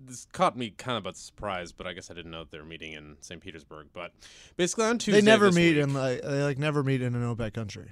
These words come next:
Speaker 1: W-, yeah, which is, it's
Speaker 2: Their headquarters is in
Speaker 1: neutral ground.
Speaker 2: Switzerland, maybe.
Speaker 1: Who knows?
Speaker 2: Yeah, I don't
Speaker 1: It's
Speaker 2: know.
Speaker 1: Vienna.
Speaker 2: Vienna, yeah, Austria.
Speaker 1: Um, but, uh, Saudi Arabia came out on Tuesday and pledged to curb exports for, uh,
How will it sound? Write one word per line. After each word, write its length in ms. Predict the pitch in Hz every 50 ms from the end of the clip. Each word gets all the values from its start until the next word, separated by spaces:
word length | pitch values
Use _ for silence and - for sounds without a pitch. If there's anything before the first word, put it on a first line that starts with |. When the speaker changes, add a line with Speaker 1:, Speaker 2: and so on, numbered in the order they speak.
| - _ _ _ _ _ _ _ - -
Speaker 1:
W-, 140 | 127 123 131
yeah, 240 | 123 117 110 104 101
which 200 | 92 92 92 -
is, 360 | 98 90 85 - - - - - -
it's 380 | 90 85 85 _ - - - _ -
Speaker 2:
Their 120 | 127 127
headquarters 560 | 135 156 160 135 - 151 151 143 139 131 123 127
is 140 | 123 120 123
in 240 | 131 131 127 127
Speaker 1:
neutral 280 | 117 117 107 - - -
ground. 380 | - 92 90 90 87 87 101 117
Speaker 2:
Switzerland, 760 | 113 113 117 120 123 123 123 117 - 131 123 123 127 123 123
maybe. 380 | 123 123 123 123 127 123 117 107 - - - - _ _ _ _ _ 85 92 -
Speaker 1:
Who 80 | - 80
knows? 400 | - - - 82 90 - - -
Speaker 2:
Yeah, 160 | 139 135 135
I 20 | 127
don't 120 | 120 117 139
Speaker 1:
It's 100 | 120 117
Speaker 2:
know. 40 |
Speaker 1:
Vienna. 320 | - 123 117 98 80 78 - - -
Speaker 2:
Vienna, 400 | 127 147 160 151 135 127 117 107 113
yeah, 280 | 127 123 120 117 117 117
Austria. 220 | 123 131 127 127
Speaker 1:
Um, 300 | 123 117 117 113 113 107 - _ _ - - -
but, 340 | 151 131 165 170 160 - - 170
uh, 360 | 175 165 160 160 156 151 -
Saudi 240 | - - 208 208 208
Arabia 240 | 202 214 226 202
came 160 | - - 175 185
out 80 | 170
on 80 | 170 151
Tuesday 320 | - 208 214 156 139 135
and 100 | 131 120
pledged 320 | - - 143 160 175 - -
to 60 | 139
curb 280 | - - 156 151 113 -
exports 500 | - 220 - - - - 131 120 123 120 -
for, 500 | - - - 127 123 123 123 120 120 120 - -
uh, 360 | 123 117 113 110 110 107 107